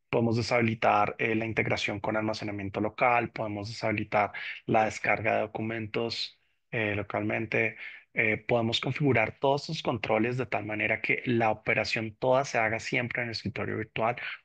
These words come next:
o en, eh, la aplicación virtualizada.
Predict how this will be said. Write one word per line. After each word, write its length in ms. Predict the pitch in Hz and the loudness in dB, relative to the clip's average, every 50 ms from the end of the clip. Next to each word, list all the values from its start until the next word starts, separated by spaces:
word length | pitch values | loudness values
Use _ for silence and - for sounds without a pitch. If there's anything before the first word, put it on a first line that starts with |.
| _ _ | _ _
o 120 | 127 120 117 | 0 2 2
en, 200 | 120 120 - - - | 2 0 -2 -4 -4
eh, 680 | 113 110 107 107 107 107 104 104 104 104 101 101 - - - _ _ _ _ _ | -2 0 0 2 0 0 0 -2 -2 -2 -4 -6 -10 -14 -20 _ _ _ _ _
la 140 | - 120 113 | 0 2 2
aplicación 560 | 104 - - 113 - - 98 - - 107 104 | 2 2 0 0 2 0 0 0 -2 -2 -2
virtualizada. 800 | 104 101 - - 107 107 110 104 - - 101 92 - - - | -4 -4 -4 -6 -8 -8 -8 -10 -6 -6 -6 -6 -6 -8 -14